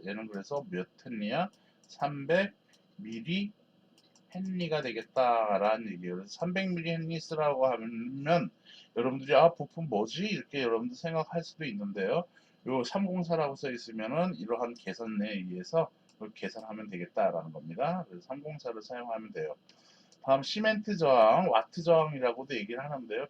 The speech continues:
백 옴짜리 쓰고 저항 일 킬로 사용하면 되겠습니다. 음. 어, 저항 일 킬로는 어떤 색깔이 되겠습니까? 갈검, 갈색, 검정색, 빨간색 이렇게 쓰면 되겠지?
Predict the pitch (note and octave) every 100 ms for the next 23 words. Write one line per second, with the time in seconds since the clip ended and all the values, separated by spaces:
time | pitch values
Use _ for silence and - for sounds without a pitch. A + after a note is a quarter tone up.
0 | - G#2 A2 G#2+ G2+ G2+ F#2+ - G2+ C#3
1 | - G2+ A2+ A#2 F#2+ F2+ - C#3+ C3+ -
2 | - B2 A#2+ A2+ G#2 G#2 G#2 _ - G#2
3 | - F2+ D#2 D#2 F2 D3+ G3+ - D#3 -
4 | - _ _ - - - _ G#2+ G#2 G#2
5 | C#3+ E3+ E3 D3+ - F3 E3+ F3 E3 A#2+
6 | - A2+ B2+ D3 C#3 - - B2+ A#2 A2+
7 | G#2+ G2 G2+ - D#3 E3+ - G2+ G#2 G#2
8 | C#3 F3+ A3 - _ _ _ _ _ _
9 | _ _ _ - - C3 C#3 D#3 - A2
10 | A#2 A2+ A2+ D#3+ - D#3+ D#3+ C#3+ G#2+ F2
11 | - - - - A2+ F#2+ F2 F2+ - F#3+